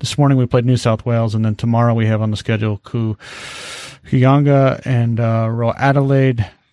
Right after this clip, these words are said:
I missed Barwon Heads. I was involved in a competition down at, uh,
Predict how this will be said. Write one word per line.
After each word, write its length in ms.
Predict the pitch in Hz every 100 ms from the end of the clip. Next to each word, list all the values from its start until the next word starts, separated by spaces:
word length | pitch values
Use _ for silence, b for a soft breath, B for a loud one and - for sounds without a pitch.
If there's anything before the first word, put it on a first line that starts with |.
| -
I 140 | 147
missed 340 | 160 156 - -
Barwon 360 | 143 151 156
Heads. 280 | 143 151 143
I 80 | 139
was 160 | 135 123
involved 300 | 127 131 127
in 60 |
a 40 | 120
competition 760 | 147 - - 202 - 196 185 143
down 240 | 143 135 127
at, 220 | 95 85
uh, 440 | 127 123 120 117